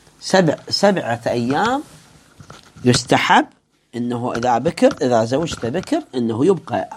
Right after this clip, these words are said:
أول سبعة أيام يمها. التخصيص البكر أول س-، عرسها سبع ليالي. والثيب إذا تزوج مرأة متزوجة سابقًا أرملة،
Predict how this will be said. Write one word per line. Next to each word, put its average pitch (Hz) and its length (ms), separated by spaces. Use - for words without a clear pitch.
أول 151 300
سبعة 175 420
أيام 311 320
يمها. - 360
التخصيص 123 760
البكر 113 580
أول 254 360
س-، - 120
عرسها 208 680
سبع - 340
ليالي. - 380
والثيب 214 760
إذا 233 220
تزوج 208 460
مرأة 202 340
متزوجة 180 680
سابقًا 151 720
أرملة، 143 380